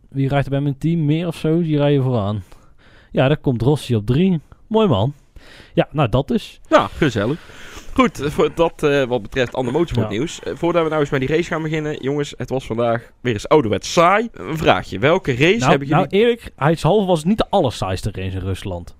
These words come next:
Speaker 1: Want we hebben ook, we hebben, was dat vorig jaar of het jaar daarvoor, dat Max, zeg maar, een compleet andere strategie koos. Toen hebben we eigenlijk heel de race zitten open. Wordt het wat, wordt het wel? En toen werd het echt niks. Het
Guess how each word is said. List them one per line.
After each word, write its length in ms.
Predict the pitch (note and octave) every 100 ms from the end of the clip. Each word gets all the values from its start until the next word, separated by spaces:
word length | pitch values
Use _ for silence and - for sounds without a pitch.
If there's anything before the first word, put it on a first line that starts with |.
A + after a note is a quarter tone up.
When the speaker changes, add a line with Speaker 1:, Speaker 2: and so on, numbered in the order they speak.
| -
Speaker 1:
Want 180 | B2+
we 80 | C#3
hebben 180 | D#3+ D#3
ook, 140 | G3 -
we 160 | -
hebben, 260 | D3+ E3+ C3+
was 120 | D#3+
dat 120 | G3
vorig 340 | - G#3 A#3 -
jaar 200 | G#3 G#3
of 80 | G#3
het 100 | -
jaar 160 | F#3+
daarvoor, 280 | F3 D3 E3
dat 140 | A#2 C3
Max, 280 | D3 E3 -
zeg 180 | D#3+
maar, 180 | - D3+
een 180 | D3 C3
compleet 360 | - C#3+ D#3 G3+
andere 200 | D#3+ D3
strategie 400 | - C#3+ - E3
koos. 380 | - E3+ C4 - - - -
Toen 140 | - D#3+
hebben 240 | D#3+ F3
we 40 | E3+
eigenlijk 140 | F3
heel 140 | E3+
de 60 | F#3
race 120 | E3+
zitten 200 | C#3+ D3
open. 240 | D#3 D#3 D#3 - -
Wordt 160 | F3+
het 80 | G#3
wat, 140 | G3 D3
wordt 160 | F#3+
het 100 | G3
wel? 120 | F3+
En 80 | F#3+
toen 100 | D#3+
werd 100 | F3 -
het 80 |
echt 100 | G3 -
niks. 440 | D#3 A3 - - - -
Het 80 | -